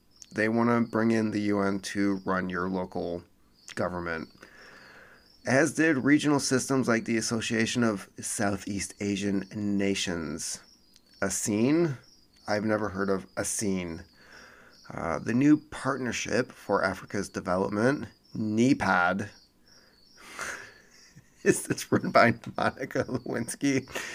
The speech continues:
nepad. And the Asian Development Bank, A D B.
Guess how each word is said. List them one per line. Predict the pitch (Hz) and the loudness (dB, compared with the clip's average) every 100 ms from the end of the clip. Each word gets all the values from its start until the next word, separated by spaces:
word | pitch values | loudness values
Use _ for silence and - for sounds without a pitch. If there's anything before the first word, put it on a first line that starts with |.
| - - - - | -12 -16 -18 -8
nepad. | - 113 139 143 98 95 104 117 - - - - - - | -2 4 6 6 8 8 6 4 -6 -16 -12 -14 -14 -2
And | - 123 | 6 8
the | 127 135 | 8 6
Asian | 156 131 156 | 6 6 6
Development | 147 127 143 151 131 117 104 | 4 6 4 6 4 4 4
Bank, | - 98 95 92 - - _ _ _ _ - _ _ _ - | 0 0 -2 -4 -10 -18 _ _ _ _ -20 _ _ _ -2
A | 117 139 | 2 2
D | 123 113 120 | 2 4 6
B. | 120 104 95 87 | 6 4 2 0